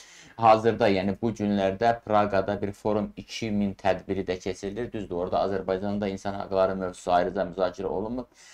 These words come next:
Amma tədbirin keçirildiyi binanın foyesində, e, siyasi məhbusların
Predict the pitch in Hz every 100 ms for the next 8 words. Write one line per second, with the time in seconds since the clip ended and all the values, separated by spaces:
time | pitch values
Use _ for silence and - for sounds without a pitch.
0 | - 107 110 110 101 113 120 107 - 95
1 | 98 92 98 110 104 98 92 98 104 -
2 | 95 92 - 92 110 120 120 85 85 82
3 | 82 82 71 - - 92 95 - 113 90
4 | 90 - 95 - 85 90 113